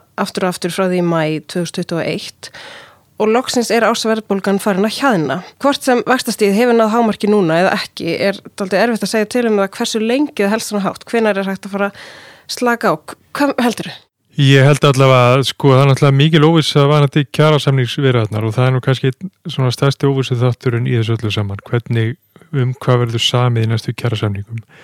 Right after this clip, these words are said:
Speaker 2: Og ég held einhvern veginn ef við gefum okkur það að vextirnir séu komnir í hámark, að þá held ég að Seðlabankinn muni nú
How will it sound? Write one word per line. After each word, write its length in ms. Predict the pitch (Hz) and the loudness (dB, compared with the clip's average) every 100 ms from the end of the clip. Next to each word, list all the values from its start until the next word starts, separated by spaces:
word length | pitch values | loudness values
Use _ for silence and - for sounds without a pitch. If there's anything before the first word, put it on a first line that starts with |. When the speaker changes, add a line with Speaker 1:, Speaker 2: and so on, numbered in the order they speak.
| - - _ - | -20 -20 _ -4
Speaker 2:
Og 80 | 110 | 0
ég 160 | 120 | 2
held 320 | 104 123 135 143 | 4 4 2 0
einhvern 320 | - 131 131 120 | 0 2 0 0
veginn 160 | 120 | 2
ef 80 | 127 | 2
við 80 | 123 135 | 0 2
gefum 240 | 135 127 | 2 2
okkur 220 | 117 120 | 0 0
það 160 | 135 123 | 2 2
að 100 | 117 | 2
vextirnir 460 | 123 - 127 127 135 _ - | 0 -2 -2 -2 -2 _ -16
séu 300 | - 135 127 | -2 0 2
komnir 320 | - 127 127 | 0 0 2
í 60 | 117 | 2
hámark, 400 | 127 113 110 - | 2 0 -4 -4
að 140 | 120 120 | -4 -2
þá 60 | 117 | 0
held 320 | 120 135 - 127 | 0 0 -2 0
ég 140 | 120 | 2
að 80 | 123 139 | 0 -2
Seðlabankinn 680 | 127 120 120 113 - 117 120 _ - - _ - | 0 0 0 -4 -2 -4 -4 _ -20 -20 _ -4
muni 300 | 117 127 | 0 2
nú 80 | 120 | 0